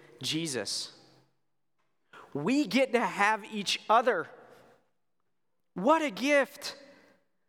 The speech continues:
What a gift that God gives us in the midst of our longing, in the midst of our pain, in the midst of when we feel like we're all over the place. God gives us the gift of one another to be with each other in that,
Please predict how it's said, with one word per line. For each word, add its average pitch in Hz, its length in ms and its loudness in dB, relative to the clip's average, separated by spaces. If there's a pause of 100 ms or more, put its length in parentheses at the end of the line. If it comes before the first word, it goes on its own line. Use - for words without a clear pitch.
(240)
What 302 300 8
a 330 80 -2
gift 247 320 0
that 226 160 2
God 214 240 4
gives 208 220 0
us 214 160 -2
in 214 60 -2
the 190 80 -2
midst 202 340 0
of 196 120 0
our 190 160 4
longing, 185 440 2
in 185 80 -2
the 190 60 -2
midst 233 280 2
of 202 100 2
our 180 140 6
pain, 202 480 -2 (240)
in 208 100 2
the 202 80 2
midst 240 240 0
of 196 120 0
when 208 120 -2
we 202 120 0
feel 254 320 4
like 226 200 6
we're 208 140 0
all 233 500 6
over 214 380 4
the 185 80 0
place. 196 320 0 (260)
God 226 480 6
gives 226 380 2
us 226 240 4
the 196 140 0
gift 185 480 2
of 156 200 -2
one 196 220 2
another 175 420 0
to - 140 -6
be 147 160 -4
with 156 240 -4
each 147 160 -6
other 131 220 -2
in 117 80 -6
that, 110 260 -4